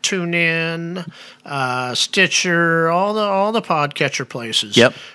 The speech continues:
Speaker 1: Uh, but you mentioned that we really need to get some action going on iTunes.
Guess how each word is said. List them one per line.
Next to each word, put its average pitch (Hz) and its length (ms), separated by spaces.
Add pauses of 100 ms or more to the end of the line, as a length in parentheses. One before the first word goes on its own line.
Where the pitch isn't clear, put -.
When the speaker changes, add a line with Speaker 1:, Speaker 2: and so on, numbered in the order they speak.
(100)
Speaker 1:
Uh, 135 240
but 156 220
you 302 100
mentioned 196 460
that 156 260
we 160 120
really 214 280
need 180 260
to 165 100
get 151 240
some 135 680 (400)
action 170 460
going 151 440
on 139 380
iTunes. 165 920